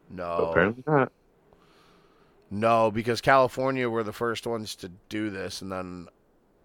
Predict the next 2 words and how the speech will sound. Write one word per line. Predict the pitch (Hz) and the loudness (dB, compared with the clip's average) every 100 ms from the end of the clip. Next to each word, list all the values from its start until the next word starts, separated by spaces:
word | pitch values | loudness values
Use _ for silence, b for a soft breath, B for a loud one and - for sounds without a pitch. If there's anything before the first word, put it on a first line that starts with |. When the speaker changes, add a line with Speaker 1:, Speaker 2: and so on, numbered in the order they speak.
| - | -2
Speaker 1:
other, | 101 95 92 90 85 82 80 _ _ _ _ _ _ _ _ _ _ _ _ - | 0 0 -2 -2 -6 -8 -10 _ _ _ _ _ _ _ _ _ _ _ _ -16
um, | 64 73 60 53 69 65 | -12 -10 -12 -14 -20 -20